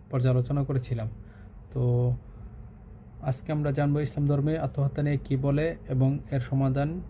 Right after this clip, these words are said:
কীভাবে দিয়েছে, তার ক্ষুদ্র একটি বিশ্লেষণ। তো ইসলাম ধর্মে আত্মহত্যা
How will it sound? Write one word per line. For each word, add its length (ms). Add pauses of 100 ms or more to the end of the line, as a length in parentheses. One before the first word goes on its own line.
(160)
কীভাবে 320
দিয়েছে, 340 (320)
তার 200 (640)
ক্ষুদ্র 240 (120)
একটি 240 (840)
বিশ্লেষণ। 540 (1200)
তো 100 (580)
ইসলাম 300
ধর্মে 280
আত্মহত্যা 480